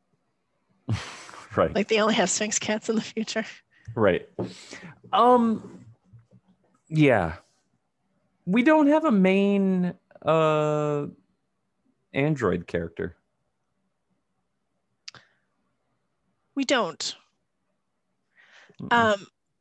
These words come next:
Speaker 2: I think that's because on Discovery, it would have been too early
Speaker 1: Oh, right.
Speaker 2: to have
Speaker 1: Mm-hmm.
Speaker 2: a, a working cybernetic positronic brain. Maybe we'll get one. Like, if we have another, another crew member join
Speaker 1: Mm-hmm.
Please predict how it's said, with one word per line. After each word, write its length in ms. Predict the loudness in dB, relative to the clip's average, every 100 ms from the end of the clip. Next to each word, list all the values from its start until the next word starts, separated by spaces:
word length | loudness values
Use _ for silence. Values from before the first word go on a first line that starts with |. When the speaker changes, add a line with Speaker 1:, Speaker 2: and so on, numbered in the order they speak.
| _ _ -2
Speaker 2:
I 80 | 0
think 140 | 2
that's 180 | 0 -2
because 260 | 0 0
on 140 | 0 -2
Discovery, 760 | -4 0 0 2 -2 -2 -8 -16 _ 0
it 60 |
would 120 | 2
have 80 | 2
been 160 | -4 -8
too 260 | -6 -4
early 560 | -6 -8 -8 -8 -10 -12 _ _ _ _ _ _ _ _ _ _ _ _ -18 -4
Speaker 1:
Oh, 120 | 0 0
right. 440 | 2 2 2 0
Speaker 2:
to 100 | -2
have 220 | 0 0
Speaker 1:
Mm-hmm. 40 | -2 -2
Speaker 2:
a, 60 | -4
a 40 | -4
working 480 | -4 -4 -6 -8
cybernetic 680 | -6 -6 -4 -6 -6 -8 -12 -8
positronic 600 | -6 -4 -6 -6 -8 -10
brain. 320 | -8 -8 -10 _ _ _ _ _ _ _ _ -2
Maybe 400 | 0 2 2 2
we'll 220 | 2 2
get 200 | 0 -2
one. 200 | -2 -2 -4 _ _ _ _ _ -2
Like, 140 | 0
if 120 | 2
we 80 | 2
have 240 | 2 0
another, 460 | 0 0 2 0 -2 -10 _ _ _ -6
another 300 | -2 0 0
crew 200 | 0 -2
member 280 | 0 2 2
join 320 | 2 -2 -2 _ _ _ _ -2
Speaker 1:
Mm-hmm. 420 | 0 2 0